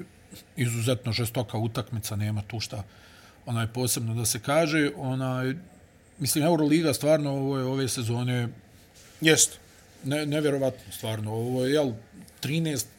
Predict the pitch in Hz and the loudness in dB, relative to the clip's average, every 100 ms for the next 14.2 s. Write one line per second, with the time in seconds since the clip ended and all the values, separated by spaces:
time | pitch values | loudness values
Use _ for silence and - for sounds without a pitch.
0 | - 135 151 151 120 131 - 139 151 131 | -8 -4 -2 -2 -4 -6 -6 -2 -2 -2
1 | 147 - 139 135 - 123 - 139 127 123 | -2 -4 -4 -4 -6 -6 -4 -4 -4 -6
2 | - 123 127 - 113 117 101 98 - - | -4 0 0 0 -4 -6 -6 -8 -10 -14
3 | - - - - - - - - - - | -18 -20 -20 -20 -20 -20 -20 -20 -18 -8
4 | - 131 127 151 151 139 120 127 127 123 | 0 2 4 2 2 0 0 -4 -2 -2
5 | 135 131 139 131 131 127 127 123 120 107 | 0 0 0 0 2 2 0 0 -2 -4
6 | 117 113 113 - 113 - 113 - - - | -2 -2 -4 -8 -16 -16 -16 -16 -14 -4
7 | 156 160 127 143 151 135 123 131 131 131 | -2 0 0 0 0 0 0 0 -2 0
8 | 147 139 123 107 143 127 - - 156 165 | 0 0 -2 2 2 2 -2 2 6 10
9 | 156 135 101 92 - - - 127 131 131 | 10 8 4 -6 -10 -8 -2 0 2 2
10 | 127 127 120 98 - - - - 117 - | 2 0 -2 -6 -16 -20 -16 -4 -4 -2
11 | 120 120 - 110 110 127 120 175 185 170 | -2 -4 -6 -4 -2 0 0 0 0 -2
12 | 104 - - 117 117 98 87 87 - - | -6 -10 -12 -8 -8 -8 -10 -12 -16 -18
13 | 110 120 - - 110 - 98 92 90 131 | -16 -18 -20 -14 -12 -10 -10 -10 -6 -6
14 | 107 | -6